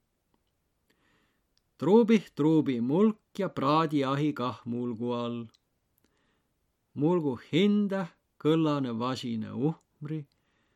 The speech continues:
kausta kõrval valge käterätik pääl. Kiisla om hummogu hapnama pantu. Köögiusse man tõnõus, valge ja veese vüürüste.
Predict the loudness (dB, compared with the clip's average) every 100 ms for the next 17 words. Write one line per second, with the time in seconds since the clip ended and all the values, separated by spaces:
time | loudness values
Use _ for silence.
0 | _ _ 0 4 4 0 -6 -4 -4 -2
1 | -2 0 -2 -4 -6 -14 _ -12 -6 -4
2 | -4 -6 -8 -8 -10 -8 -8 -8 -10 -12
3 | -14 -14 -10 -8 -8 -12 -16 _ _ _
4 | _ _ _ _ -6 -4 -2 -4 -8 -8
5 | -6 -6 -6 -6 -4 -4 -6 -8 -10 -8
6 | -8 -8 _ -12 -6 -6 -6 -6 -6 -8
7 | _ _ -18 -18 _ _ _ _ _ _
8 | _ _ _ _ _ _ _ _ _ _
9 | _ _ 0 2 4 4 0 -2 -4 -2
10 | -2 -4 -4 -4 -2 -2 -4 -8 -10 -16
11 | -20 -20 _ -6 0 2 2 0 -2 -2
12 | -2 0 -2 -2 -4 -4 -4 -4 -6 -10
13 | -14 -16